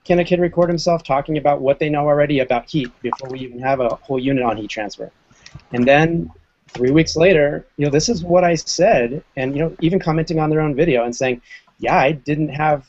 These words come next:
a real understanding of energy, and now this is where I'm at. And now I'm gonna progress, you know, through the time I'm done with, you know, my eleventh grade physics year or whatever, but right now in ninth grade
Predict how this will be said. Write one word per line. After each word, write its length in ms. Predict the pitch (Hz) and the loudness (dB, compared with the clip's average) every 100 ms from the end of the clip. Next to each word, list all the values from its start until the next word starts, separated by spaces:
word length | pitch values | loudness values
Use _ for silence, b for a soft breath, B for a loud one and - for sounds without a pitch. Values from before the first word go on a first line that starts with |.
| _ - | _ -6
a 100 | 131 | -4
real 160 | 139 147 | 0 2
understanding 440 | 147 139 131 180 | 2 0 -2 0
of 80 | 131 | 0
energy, 360 | 113 107 98 110 | 0 -4 -6 -4
and 100 | 113 | 0
now 240 | 131 143 | 2 2
this 220 | 135 190 | 2 2
is 100 | 185 | 2
where 220 | 147 135 | 4 4
I'm 160 | 127 110 | 2 -2
at. 160 | 98 - - | -8 -14 -6
And 80 | 135 | 0
now 80 | 139 | 2
I'm 60 | 151 | 4
gonna 160 | 160 | 2
progress, 440 | 165 139 127 131 - | 2 0 0 0 -4
you 60 | |
know, 140 | 123 120 | -4 -6
through 260 | - 127 | -4 -4
the 80 | 120 | -4
time 280 | 120 117 123 | -6 -4 -4
I'm 100 | 120 | -4
done 160 | 123 | -4
with, 160 | 123 120 - | -4 -6 -6
you 80 | 123 | -4
know, 80 | |
my 240 | 120 113 120 | -2 -4 -6
eleventh 340 | 123 120 120 117 | -4 -4 -4 -2
grade 200 | 123 - | -2 -2
physics 340 | 127 120 - | -4 -4 -2
year 140 | 123 123 | 0 2
or 40 | |
whatever, 260 | 117 127 139 | 2 0 0
but 160 | 131 | 0
right 160 | 135 135 | 0 0
now 280 | 147 165 180 | 0 0 0
in 120 | 135 | -2
ninth 220 | 143 151 | -4 -2
grade 260 | 170 175 | -2 -2